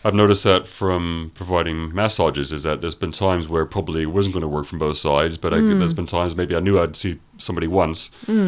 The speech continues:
Speaker 1: and that'd be fine. But then for, for longer periods of time, you, you knew, you know that it's not gonna work, that you're,
Speaker 2: Yes.
Speaker 1: you're, you know, you're not the r-, one for them, or,
Speaker 2: Yes.
Speaker 1: uh, and, or it's just not gonna work.
Speaker 2: Yeah.
Speaker 1: You know, the two of you together. So it's good to be able to have a,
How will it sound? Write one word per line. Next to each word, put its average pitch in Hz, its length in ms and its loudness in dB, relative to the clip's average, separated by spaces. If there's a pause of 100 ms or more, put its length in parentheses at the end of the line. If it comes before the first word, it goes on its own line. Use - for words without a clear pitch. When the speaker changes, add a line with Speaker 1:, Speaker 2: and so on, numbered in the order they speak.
(120)
Speaker 1:
and 139 160 -12
that'd 107 140 0
be 87 80 0
fine. 85 420 2
But 85 140 -2
then 85 340 0
for, 95 220 -6
for 85 100 -10
longer 82 480 -4
periods 95 300 -2
of 78 60 -6
time, 92 260 0
you, 80 200 -6
you 87 180 -10
knew, 92 280 -2
you 101 100 -4
know 92 140 0
that 85 120 0
it's 82 140 -4
not 87 140 -2
gonna 90 140 -2
work, 87 280 0
that - 100 -2
you're, 226 100 4
Speaker 2:
Yes. 165 260 2
Speaker 1:
you're, 87 140 -2
you 98 140 -6
know, 82 80 -2
you're 85 200 -4
not 85 180 -4
the 92 80 -4
r-, 82 160 -6
one 87 160 -2
for 78 140 -8
them, 90 320 2
or, 76 320 0 (400)
Speaker 2:
Yes. 277 200 0
Speaker 1:
uh, 82 400 2 (440)
and, 85 240 -4
or 90 100 -2
it's 87 100 -2
just 90 140 0
not 87 140 2
gonna 90 140 0
work. 95 320 0 (280)
Speaker 2:
Yeah. 254 200 0 (440)
Speaker 1:
You 90 100 -6
know, 76 40 -6
the 73 80 -8
two 90 160 -8
of 80 60 -6
you 80 40 -6
together. 85 360 -4
So 80 180 -6
it's 73 100 -8
good 82 140 -4
to - 60 -10
be 90 100 0
able 80 160 -2
to 82 220 -4
have 87 180 -2
a, 80 180 0